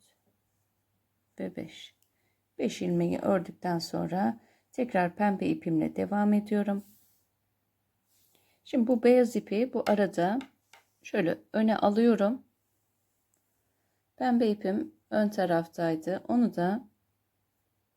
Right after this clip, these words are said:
şöyle çapraz olarak üzerinden geçirip arkaya bıraktım. Beyaz ipim şöyle önde kalıyor. Tekrar devam ediyoruz.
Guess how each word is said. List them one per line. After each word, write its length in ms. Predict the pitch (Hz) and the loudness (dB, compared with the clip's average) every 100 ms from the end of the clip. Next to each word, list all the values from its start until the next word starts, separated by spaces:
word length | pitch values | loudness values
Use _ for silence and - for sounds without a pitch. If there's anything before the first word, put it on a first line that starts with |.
| _ _ _ | _ _ _
şöyle 240 | - 185 | -10 -10
çapraz 440 | - 233 - 202 196 | -4 -4 -2 -2 0
olarak 600 | 170 170 175 208 233 - _ _ _ | 2 2 2 0 -2 -12 _ _ _
üzerinden 680 | 226 208 196 175 165 165 170 | -8 -2 0 2 2 2 0
geçirip 600 | 180 208 - 190 240 - _ _ _ _ _ | -2 -6 -6 -4 -6 -8 _ _ _ _ _
arkaya 480 | 202 208 208 185 190 | -2 -2 -2 -6 -4
bıraktım. 460 | 165 147 165 - - _ _ _ _ _ _ _ - | -4 -4 -6 -16 -18 _ _ _ _ _ _ _ 0
Beyaz 260 | 247 170 | 0 0
ipim 260 | - 196 202 | -6 -8 -4
şöyle 300 | 185 160 - | 0 0 0
önde 380 | 190 180 170 170 | 0 -2 -2 -4
kalıyor. 420 | 165 156 160 208 262 _ _ _ _ _ _ _ _ _ _ | -4 0 0 0 -4 _ _ _ _ _ _ _ _ _ _
Tekrar 460 | 320 320 190 190 208 | -2 2 2 2 0
devam 380 | 208 214 208 | 0 2 4
ediyoruz. 640 | 180 160 165 175 247 - | 2 2 0 0 -2 -6